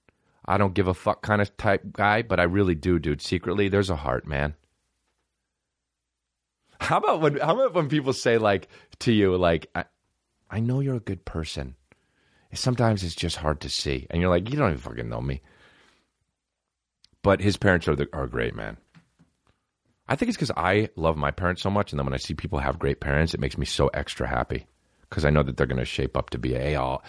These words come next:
they're gonna shape up to be A-okay. Um, anyway, uh, um,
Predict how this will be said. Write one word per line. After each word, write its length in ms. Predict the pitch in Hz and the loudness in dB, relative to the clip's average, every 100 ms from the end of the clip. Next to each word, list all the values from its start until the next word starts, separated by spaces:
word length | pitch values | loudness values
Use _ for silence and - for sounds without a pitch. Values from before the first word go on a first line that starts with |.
| - | -10
they're 140 | - 92 | -2 0
gonna 240 | 117 110 - - | 2 0 -4 -14
shape 300 | - 160 160 | -2 0 0
up 120 | 131 - | -2 -6
to 80 | |
be 180 | 82 85 | 0 2
A-okay. 680 | 92 95 90 - - 57 52 _ _ _ _ _ _ - - _ - | 6 6 4 0 -8 -10 -12 _ _ _ _ _ _ -14 -14 _ -2
Um, 580 | 92 92 90 90 87 - - | 2 4 4 2 -2 -4 -2
anyway, 380 | 90 76 67 - - - _ | 0 0 -2 -6 -18 -20 _
uh, 560 | 110 113 113 107 101 92 - _ _ _ _ _ _ _ | 0 2 4 4 4 2 -4 _ _ _ _ _ _ _
um, 680 | 104 107 104 98 92 87 76 | 0 2 2 0 -2 -4 -8